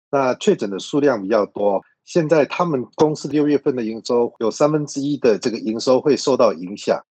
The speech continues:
因为它主要是帮联发科还有一些比较重要的I C设计公司。好，那大家就比较关心说这个半导体的供应链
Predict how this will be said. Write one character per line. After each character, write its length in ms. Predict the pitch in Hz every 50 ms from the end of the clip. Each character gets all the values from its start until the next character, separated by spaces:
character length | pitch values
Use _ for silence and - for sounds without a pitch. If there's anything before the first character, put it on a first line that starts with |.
| _ _ _ _ _
因 80 | - 160
为 120 | 170 160
它 260 | 147 - - - 156 147
主 180 | - - - 110
要 140 | 135 143 123
是 140 | - - 120 -
帮 260 | 131 123 120 120 120
联 180 | 107 110 110 104
发 180 | 113 120 123 117
科 160 | - 120 117 110
还 120 | 117 113
有 100 | 95 98
一 60 | 110 104
些 260 | - - 120 113 104
比 80 | 95
较 120 | 95 110 107 107
重 220 | - 127 113 117
要 180 | 127 123 104 101
的 180 | - 90 87 - _
I 120 | - 120
C 140 | 110 - 135
设 160 | 120 - 131 120
计 140 | - 107
公 220 | 101 - 107 104 104
司。 320 | - - 98 98 98 95 _ _ _ _ _
好， 180 | - 92 90 98
那 160 | 131 139 123 107 - -
大 100 | 143 135
家 140 | 131 131
就 140 | 120 - 127
比 100 | 117 101
较 180 | 95 113 - - _
关 240 | - - 120 123 120
心 240 | - - 135 127 113
说 180 | 127 120 117
这 140 | 113 123 120
个 100 | 107 107
半 220 | - - 147 127
导 160 | 110 110 110 110
体 100 | - 98
的 140 | 87 87
供 240 | 87 - 117 110 113
应 100 | 117 117
链 180 | 113 117 101